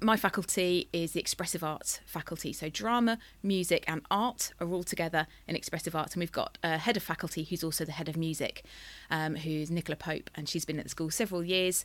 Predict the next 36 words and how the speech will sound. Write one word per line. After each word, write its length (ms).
super 440
experienced 520
teacher 440
and 100
a 60
really 680
kind 160
of 120
great 220
figurehead 680
for 160
the 60
faculty. 580
Um, 160
but 120
what's 180
been 200
really 240
exciting 480
is 140
this 280
year 260
working 380
together, 280
'cause 200
we're 140
quite 300
small 560
departments 480
separately. 320
So 100
it's 100
been 180
very 180
nice 500
to 340